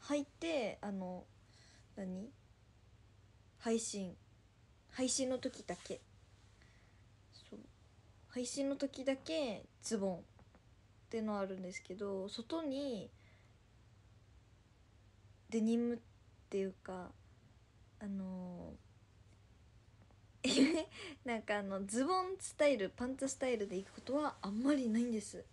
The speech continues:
そう。ん？アウトドア？普通に今日はお買い物行っただけですけど、アウトドアっていうほど。そう、それで、あの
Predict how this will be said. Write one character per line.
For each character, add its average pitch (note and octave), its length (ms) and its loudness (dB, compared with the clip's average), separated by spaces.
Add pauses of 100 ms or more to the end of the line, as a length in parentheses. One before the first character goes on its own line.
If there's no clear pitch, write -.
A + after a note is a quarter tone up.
(1800)
そ - 180 -12
う。 G#3 40 -6 (2250)
ん？ C4 160 -8 (160)
ア A3+ 120 -4
ウ A#3+ 80 -4
ト B3+ 140 -10
ド C4 160 0
ア？ D4+ 160 -4 (420)
普 - 160 -16
通 C#4 240 4
に C#4 80 4
今 C4+ 100 -2
日 C4+ 80 4
は A3 160 4
お G#3+ 40 -4
買 G#3+ 140 2
い G#3 60 2
物 G3 200 -2
行 F#3+ 80 -4
っ - 60 -18
た F#3+ 80 -2
だ F#3+ 140 -6
け F#3 120 -12
で F#3 120 -8
す - 100 -16
け - 160 -12
ど、 - 160 -16
ア F#3+ 100 -6
ウ G3 100 -2
ト F#3+ 140 -2
ド A3 100 8
ア - 20 2
っ F4+ 40 2 (240)
て G#4+ 100 6
い F4+ 140 6
う E4+ 140 -4
ほ D#4+ 60 -8
ど。 D4+ 120 -10 (600)
そ G#3+ 280 -4
う、 - 40 -12
そ - 160 -6
れ A#3 140 -2
で、 C#4 400 -6 (680)
あ A3 120 -6
の G3 880 -8